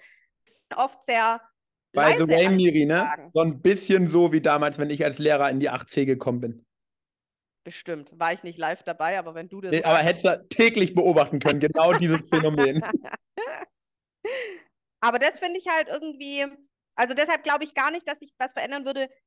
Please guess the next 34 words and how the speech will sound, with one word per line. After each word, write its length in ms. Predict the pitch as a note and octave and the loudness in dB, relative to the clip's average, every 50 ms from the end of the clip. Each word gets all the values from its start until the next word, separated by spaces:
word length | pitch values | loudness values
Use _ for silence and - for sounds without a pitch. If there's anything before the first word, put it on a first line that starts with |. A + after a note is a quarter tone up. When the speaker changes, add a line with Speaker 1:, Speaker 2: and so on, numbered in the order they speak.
| _ _ | _ _
Speaker 1:
Klar, 220 | - A#3 A3+ A#3+ | -2 0 0 0
geräuschpegelmäßig 960 | A3+ A3+ G#3 G3+ A3 A#3+ C4 C#4+ - - C4+ A#3+ A#3 G#3+ G3+ F#3+ F#3+ - F#3 - | -2 -4 -4 -2 0 0 -2 -4 -8 -12 -14 -12 -12 -12 -12 -12 -12 -14 -8 -4
ja, 200 | A3 G#3+ A3+ D4 G4 - - _ _ - | -2 0 0 0 -2 -6 -10 _ _ -4
aber 280 | A3+ A3+ G#3+ - - | -4 -4 -4 -8 -8
ich 220 | - F4 A4 - - | -8 -8 -8 -8 -8
denk, 240 | C4+ B3+ C4 D#4 A4 D5 - _ _ _ _ _ _ | -8 -6 -6 -8 -10 -16 -18 _ _ _ _ _ _
man 200 | - A3+ A#3+ B3 | -16 -14 -10 -8
wird 180 | A#3 D4+ D4 - | -8 -8 -8 -10
sich 320 | - D#4 D#4+ E4+ - _ _ _ | -10 -10 -10 -10 -12 _ _ _
dann 220 | C4+ C4 C#4 C#4 | -4 -4 -4 -6
vielleicht 540 | C#4 C#4+ C4 B3+ B3+ B3 B3+ C#4 C4 _ _ | -6 -4 -2 0 0 0 -2 -4 -6 _ _
mehr 200 | A#3 A#3 A#3 B3 | -8 -4 -4 -4
Gedanken 480 | C4 - C4+ A#3 A3+ A3 B3 D4 D4 D4+ | -4 -6 -6 -6 -4 -4 -6 -8 -12 -12
machen, 200 | D4 C#4+ D4 C#4 | -10 -10 -10 -10
"Okay, 240 | - A3 - C#4+ B3+ | -12 -12 -8 -8 -6
jetzt 200 | A3 - - - | -6 -8 -8 -8
darf 140 | C4+ D#4+ - | -8 -8 -6
er 60 | F4+ | -8
nicht 240 | B3+ A3+ G#3 - _ | -8 -10 -12 -12 _
bellen. 240 | - G3+ G#3 B3 E4 - _ _ _ _ | -4 -4 -2 -4 -4 -8 _ _ _ _
Wie 140 | C4+ D#4 | -10 -8
bekomme 320 | D#4+ E4+ - - D#4 D4 C#4+ | -8 -8 -6 -6 -6 -6 -6
ich 80 | C#4 | -6
denn 200 | C#4 C#4 B3 A#3+ | -8 -8 -8 -8
das 160 | A3 A3+ A3 - | -10 -12 -12 -8
hin, 300 | - E4+ E4 F4 E4 _ _ | -8 -8 -8 -8 -10 _ _
dass 160 | - C#4+ F4+ - - | -2 0 0 -2 -6
er 100 | - C4+ | -8 -10
jetzt 240 | C#4 A#3 A#3 A#3 _ B3+ | -10 -8 -10 -12 _ -16
nicht 120 | B3+ - | -16 -14
in 80 | A3+ A3 | -14 -14
das 140 | G3+ - | -16 -12
Bellen 320 | _ - A3 G#3+ G#3 G#3 - | _ -4 -2 -2 -4 -6 -8
kommt?" 300 | - C4+ C#4 C#4 D#4 | -4 -4 -2 -2 -4